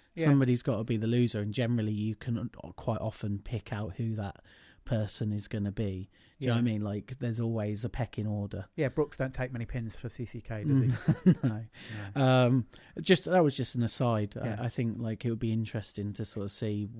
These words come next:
Speaker 2: whether that does mean that Thatcher is taking more losses.
Speaker 1: Yeah. But,
Speaker 2: Um,
Speaker 1: uh, you know, I p-, particularly enjoyed his work over,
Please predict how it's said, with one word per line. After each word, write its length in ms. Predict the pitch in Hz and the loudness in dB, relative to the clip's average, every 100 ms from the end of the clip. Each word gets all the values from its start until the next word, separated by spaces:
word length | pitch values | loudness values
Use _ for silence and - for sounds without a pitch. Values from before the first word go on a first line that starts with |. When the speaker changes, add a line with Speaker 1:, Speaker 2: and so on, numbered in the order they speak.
| - - 110 | -16 -14 -10
Speaker 2:
whether 360 | 110 120 107 110 | -4 -2 -2 -4
that 320 | 104 104 - - - | -4 -8 -10 -12 -4
does 260 | 110 - | -4 -2
mean 300 | 101 98 98 | -2 -2 -4
that 120 | 98 | -6
Thatcher 360 | - 104 - 101 | -6 -8 -8 -8
is 100 | 101 | -8
taking 360 | - 101 - 104 | -8 -8 -6 -6
more 180 | 101 101 | -4 -4
losses. 500 | 98 - 107 110 - | -6 -8 -10 -12 -10
Speaker 1:
Yeah. 200 | 175 165 151 - - - - | -6 -6 -6 -14 -20 -6 4
But, 140 | 214 | 4
Speaker 2:
Um, 60 | 202 | 4
Speaker 1:
uh, 60 | - | -4
you 80 | 233 | 2
know, 120 | 165 156 | 4 6
I 80 | 180 | 4
p-, 200 | - 170 - - | 0 -6 -8 -12
particularly 460 | - - - 170 165 | -6 -4 -2 0 0
enjoyed 300 | 147 147 131 | 2 2 2
his 140 | 123 | 0
work 420 | 120 113 - - _ - | 0 0 -2 -10 _ -2
over, 280 | 135 120 | 0 2